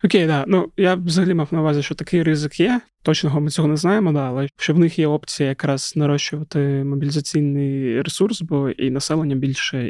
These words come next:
і, е, автократіям таке легше вдається, особливо коли нема протесту, і поки що залишається якийсь страх протесту.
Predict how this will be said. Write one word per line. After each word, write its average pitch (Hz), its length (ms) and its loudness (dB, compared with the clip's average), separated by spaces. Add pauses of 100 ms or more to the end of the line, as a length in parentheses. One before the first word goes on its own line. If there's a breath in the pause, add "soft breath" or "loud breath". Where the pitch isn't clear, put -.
і, 123 400 -4 (640 loud breath)
е, 95 420 -2 (640)
автократіям 151 640 0
таке 139 300 0
легше 135 320 -2
вдається, 127 520 -4
особливо 123 440 -4
коли 127 220 -2
нема 123 240 -2
протесту, 123 680 -6
і 143 600 -8 (1160 loud breath)
поки 131 220 -2
що 143 120 -2
залишається 131 440 -2 (100)
якийсь 147 300 0
страх - 400 -6
протесту. - 560 -6